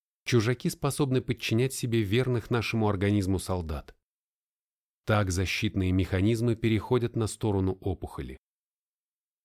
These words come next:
Это одно из самых тяжёлых нарушений работы иммунной системы, от которого человек может умереть. Наличие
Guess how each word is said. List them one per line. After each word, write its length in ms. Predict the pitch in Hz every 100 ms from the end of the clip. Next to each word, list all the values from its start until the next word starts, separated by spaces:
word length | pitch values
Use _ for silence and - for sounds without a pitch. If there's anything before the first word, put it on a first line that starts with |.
| _
Это 280 | 104 - 95
одно 220 | 92 101
из 180 | 101 -
самых 500 | - 117 110 110 -
тяжёлых 600 | - 98 85 101 95 -
нарушений 560 | 95 90 - 113 107
работы 420 | 98 95 95 - 98
иммунной 440 | 101 95 92 85
системы, 560 | - 95 - 82 69 64 _ _ _ _ _ _ _
от 220 | - 95
которого 480 | - 87 92 92 87
человек 580 | - - 90 80 92 -
может 460 | 85 80 73 76 78
умереть. 480 | 73 67 64 - - _ _ _ _ _ _ _ _ _ _ _ _ _ _ _ _
Наличие 560 | - 95 92 92 - 87